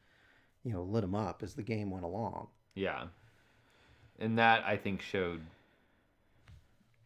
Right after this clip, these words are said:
Speaker 2: what Western Michigan can be. But like I said in that first podcast, the funny thing about Western Michigan is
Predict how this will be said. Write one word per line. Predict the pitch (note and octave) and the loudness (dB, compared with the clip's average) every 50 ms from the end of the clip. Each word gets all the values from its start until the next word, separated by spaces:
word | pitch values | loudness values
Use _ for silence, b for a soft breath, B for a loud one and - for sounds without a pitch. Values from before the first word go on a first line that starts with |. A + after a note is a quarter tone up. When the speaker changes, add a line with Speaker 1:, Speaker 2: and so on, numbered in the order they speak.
| _ _ _ _ _ _ _ _ _ _ _ _ _ _ _ _ _ | _ _ _ _ _ _ _ _ _ _ _ _ _ _ _ _ _
Speaker 2:
what | E2+ E2+ D#2 F#2+ G2 F#2+ F2+ - - | -18 -10 -4 0 2 2 2 2 2
Western | G2 F#2+ F2 - - F#2 F2+ F2 | 0 -2 -2 -2 -4 -6 -4 -4
Michigan | F2+ E2+ - F#2 D#2+ - E2+ D#2+ | -6 -8 -8 -12 -12 -12 -16 -12
can | - F2 E2+ E2 | -10 -10 -8 -6
be. | D#2 F#2 F#2+ G2 G#2+ G#2+ b b b b b b _ | -4 -2 -2 0 -2 -4 b b b b b b _
But | A2 A#2 | 4 8
like | B2+ C3 A#2 A2+ | 8 8 10 10
I | G#2+ | 8
said | G2+ - - A2 G2 | 6 8 6 4 4
in | G2 | 4
that | G2 F2 E2 - | 2 0 0 0
first | - F#2 E2+ - - - | 0 0 0 0 -2 0
podcast, | F#2 F2+ F#2+ D#2+ - - - - - - - | 0 0 0 -2 -6 -8 -10 -10 -14 -8 -8
the | G#2 G2 | -8 -6
funny | - - G#2+ G2 F2 | -2 -2 -2 -2 -2
thing | - E2+ | -4 -4
about | E2+ E2+ E2+ D#2+ | -4 -4 -2 -2
Western | F2 F2 - - E2+ E2+ | -2 -4 -4 -8 -10 -10
Michigan | F2 - - - E2 D#2+ D#2+ D#2+ D#2 | -10 -10 -10 -12 -10 -10 -10 -8 -8
is | D#2 D#2 D#2 D#2 - - | -8 -8 -10 -12 -16 -20